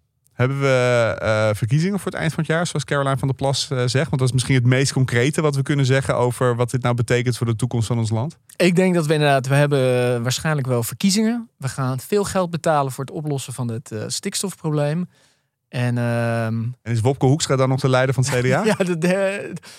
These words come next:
Speaker 2: nou, heb je, hij kondigde bij zijn speech op het, eh, na de uitslagenavond. Zo'n, er is een filmpje van, moet je maar eens kijken. Dan zie je hem zo de media toespreken. Oh, teleurstellend allemaal.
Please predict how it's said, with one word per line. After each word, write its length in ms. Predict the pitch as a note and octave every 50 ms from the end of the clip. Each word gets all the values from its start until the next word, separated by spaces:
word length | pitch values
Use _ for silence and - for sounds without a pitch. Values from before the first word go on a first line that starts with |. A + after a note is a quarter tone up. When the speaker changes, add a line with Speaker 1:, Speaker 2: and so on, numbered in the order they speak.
| - - - - - _
Speaker 2:
nou, 180 | - A#2+ - -
heb 120 | D#3+ F#3+
je, 100 | G3+ F#3 -
hij 260 | - C#3+ D3+ E3+ E3+
kondigde 560 | - - G3 G#3 G3+ F3+ - - D#3 D3+ D3
bij 160 | D3 D3+ D3
zijn 360 | D3 D#3 D3 D3 C#3+ C#3+ C#3+ C#3
speech 440 | - - - A#3+ C#4+ - - - _ _
op 120 | - D3
het, 180 | - C#3+ C3 -
eh, 80 | C#3 C3 C3+ - - C3+ C3+ - - - - -
na 500 | - - C#3 C#3 C#3+ C#3+ C#3+ - - - -
de 100 | A#2+ C3+ -
uitslagenavond. 920 | - E3 F3 - F3+ D#3+ D#3+ D#3 D3 D3+ - D#3 - G#3+ B3+ - - _ _ _ _ _ _ _ _ _ _ _
Zo'n, 240 | - - D3 C#3
er 100 | C3+ C#3+ -
is 80 | C3+
een 80 | A#2+ C3+
filmpje 300 | - - F#3 F3 D#3 -
van, 120 | - -
moet 100 | D#3+ F3+
je 60 | E3 C#3+
maar 80 | C#3 C#3
eens 80 | -
kijken. 300 | - D3+ C#3 C3 B2 -
Dan 100 | B2 C3
zie 120 | B2 C#3 C#3+
je 60 | C#3
hem 160 | C3+ D3+ D#3
zo 200 | C#3 C3 A2+ G#2+
de 140 | A2 A2 G#2
media 320 | G#2+ A#2+ A#2+ C#3+ E3 F3 D3+
toespreken. 680 | - F3+ E3 - - D3 C#3 C#3 D3+ - - G#2 A2+
Oh, 60 | B2+ C3
teleurstellend 560 | - - B2+ A#2+ A#2+ - - C#3 C3 C3+ -
allemaal. 340 | B2+ C3+ C3 B2+ D3 F3+